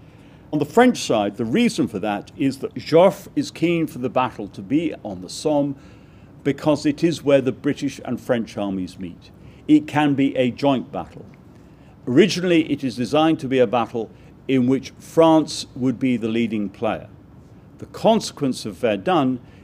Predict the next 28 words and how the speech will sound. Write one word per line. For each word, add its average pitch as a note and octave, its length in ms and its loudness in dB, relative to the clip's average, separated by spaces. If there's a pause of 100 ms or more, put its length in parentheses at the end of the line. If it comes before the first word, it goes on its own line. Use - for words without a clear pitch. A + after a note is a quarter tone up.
(140)
is C#3 200 0
that A#2 120 -8
the A#2 80 -8
French D3 360 0
contribution A2+ 640 -6
is G2 160 -6
reduced. G2+ 640 -8 (840)
But - 260 -2
don't G#3+ 400 4
believe G3 320 0
the D#3 100 -8
story A#2+ 640 0 (340)
that B2+ 340 2
Britain E3+ 360 2
fights - 580 -4 (260)
the B2 280 -2
Battle C#3+ 340 2
of A#2+ 100 -8
the A#2+ 80 -12
Somme E3+ 380 2
in C3 100 0
order C#3+ 260 -2
to C3 100 -4
relieve B2 360 -4
the A2+ 60 -10
French G#2+ 380 -6
at D#2+ 80 -14
Verdun. F2+ 520 -6